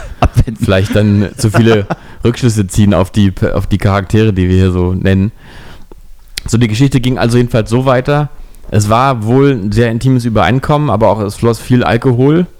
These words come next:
Speaker 2: Und dann,
Speaker 1: Ja.
Speaker 2: ja, und dann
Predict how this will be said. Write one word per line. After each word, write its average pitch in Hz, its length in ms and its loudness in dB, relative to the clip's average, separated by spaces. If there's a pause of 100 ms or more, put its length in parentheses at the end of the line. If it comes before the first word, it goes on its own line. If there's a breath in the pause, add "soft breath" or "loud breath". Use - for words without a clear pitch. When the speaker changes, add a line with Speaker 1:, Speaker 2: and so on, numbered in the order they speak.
(800 soft breath)
Speaker 2:
Und 113 580 0 (760)
dann, 123 440 0
Speaker 1:
Ja. 113 280 -6 (140)
Speaker 2:
ja, 110 220 2
und 113 260 -2
dann 135 320 -2